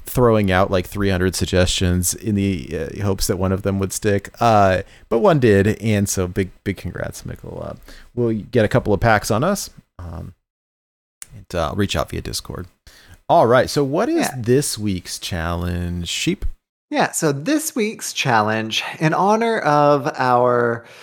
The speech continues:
Speaker 2: our, our friend Hydra, who is on vacation, not, not, not, not sick or anything. <laughs> Um, in honor of Hydra,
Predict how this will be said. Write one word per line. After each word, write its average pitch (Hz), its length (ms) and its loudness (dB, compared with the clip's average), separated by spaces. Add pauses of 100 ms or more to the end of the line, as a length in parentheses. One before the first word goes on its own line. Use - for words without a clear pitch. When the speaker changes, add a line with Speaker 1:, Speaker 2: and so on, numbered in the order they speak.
(1200)
Speaker 2:
our, 135 220 0
our 139 120 0
friend 170 340 0
Hydra, 131 480 2
who 127 260 -2
is 120 580 2
on 190 160 4
vacation, 139 500 0 (100)
not, 151 260 0
not, 139 200 -2
not, 123 320 4
not 113 180 0
sick - 160 -10
or 95 60 -10
anything. 92 240 -12 (160)
<laughs> - 160 -16
Um, 165 800 4 (800)
in 285 100 2
honor 294 280 4
of 214 80 2
Hydra, 127 800 2